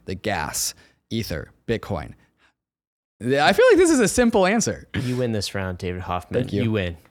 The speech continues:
Speaker 2: You got
Speaker 1: Thank
Speaker 2: that.
Speaker 1: you.
Speaker 2: That was,
Speaker 1: Thank
Speaker 2: that was
Speaker 1: you.
Speaker 2: a good answer. Uh,
Speaker 1: Thank you.
Speaker 2: maybe I was teeing you up for that fantastic answer in a,
Speaker 1: <laughs>
Speaker 2: in a
Speaker 1: We just
Speaker 2: Bankless
Speaker 1: wanted, we just
Speaker 2: Explainer.
Speaker 1: wanted to teach a qu-, quick lesson. Quick lesson.
Speaker 2: <laughs> All
Speaker 1: We
Speaker 2: right,
Speaker 1: just got
Speaker 2: so this
Speaker 1: taught.
Speaker 2: is Roll Kit saying you can now run a sovereign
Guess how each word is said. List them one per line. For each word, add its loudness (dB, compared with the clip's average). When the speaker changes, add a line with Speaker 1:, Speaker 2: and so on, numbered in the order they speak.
Speaker 2:
You -6
got -2
Speaker 1:
Thank -4
Speaker 2:
that. -2
Speaker 1:
you. -10
Speaker 2:
That -4
was, -2
Speaker 1:
Thank -8
Speaker 2:
that 0
was -4
Speaker 1:
you. -4
Speaker 2:
a -4
good -4
answer. -8
Uh, -2
Speaker 1:
Thank -6
you. -10
Speaker 2:
maybe 0
I 4
was 0
teeing -2
you 0
up -2
for -6
that -2
fantastic -2
answer 0
in -2
a, 0
Speaker 1:
<laughs> -16
Speaker 2:
in -2
a 2
Speaker 1:
We 4
just 4
Speaker 2:
Bankless 4
Speaker 1:
wanted, 4
we 4
just -2
Speaker 2:
Explainer. 2
Speaker 1:
wanted 0
to -2
teach -2
a 0
qu-, -6
quick -2
lesson. -4
Quick -2
lesson. 0
Speaker 2:
<laughs> -14
All 2
Speaker 1:
We -
Speaker 2:
right, 6
Speaker 1:
just 2
got 4
Speaker 2:
so 0
this 2
Speaker 1:
taught. 0
Speaker 2:
is -6
Roll 2
Kit -2
saying -2
you -2
can -2
now 0
run -2
a -4
sovereign -2